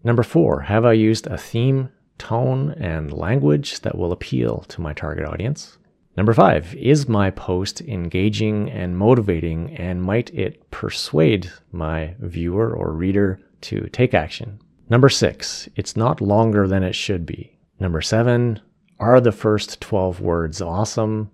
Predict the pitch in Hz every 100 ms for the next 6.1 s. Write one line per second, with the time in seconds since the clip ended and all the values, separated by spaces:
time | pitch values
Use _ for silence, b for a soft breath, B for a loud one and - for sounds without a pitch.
0 | _ 85 78 76 76 - _ _ _ _
1 | 113 113 98 82 - 92 92 95 87 82
2 | 92 101 101 98 92 98 - 107 80 80
3 | - 95 90 92 92 - _ 78 80 104
4 | 101 95 92 - - 139 131 - 95 85
5 | - 113 131 123 135 85 87 - 82 -